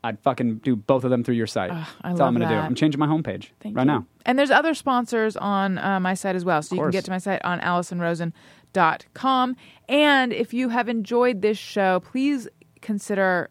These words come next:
Speaker 2: don't consider, just do it. Give it a five-star rating on iTunes. And tell a friend and ask your friend to tell a friend and subscribe your friend as a favor to them. <laughs> That's a surprise to them. Uh, because the iTunes rankings, no one quite understands how the hell those charts work,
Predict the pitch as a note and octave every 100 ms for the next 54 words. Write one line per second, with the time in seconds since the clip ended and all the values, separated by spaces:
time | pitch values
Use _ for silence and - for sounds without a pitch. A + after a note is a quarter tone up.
0 | - F#4+ A#4+ - G#3+ F#3 G#3+ D4+ D#4+ C4
1 | G#4 A3 F#3 C#4+ F#4+ G4+ D4+ C#4+ - D4
2 | C4+ C#4 C4+ B3 G#3 A3+ G#3 B3+ - G3+
3 | D#3+ D#3 - - - B3 B3+ - B3+ C#4
4 | C#4 - A#3 A#3 B3 G#3+ A3 A3 A#3+ A3+
5 | - A#3 A3 A3+ - G#3+ G#3 A3 - -
6 | G#3 G3+ G3 - - - - C4+ - B3
7 | A#3+ B3 - A3 G#3 A3+ - G#3+ G#3 -
8 | A3 G#3 G#3+ - G3 G3+ G#3+ G#3+ G#3 G3+
9 | F#3+ G3 F#3 F#3 F#3 G#3 A#3 - - F3+
10 | F3 E3+ G3+ - - - - - A3 G#3
11 | G#3 G3 G#3 - - D4+ D4+ C#4 A3 -
12 | - A#3 C4+ - D4 C4 G3 G#3+ A3 B3
13 | A#3 G#3+ A3+ A#3+ B3+ B3+ B3+ G#3+ G#3+ -
14 | G#3 G#3 G#3 - G3 G#3 - G3+ A3 G#3+
15 | G#3+ - G#3 G3 F3+ F#3+ G#3 G#3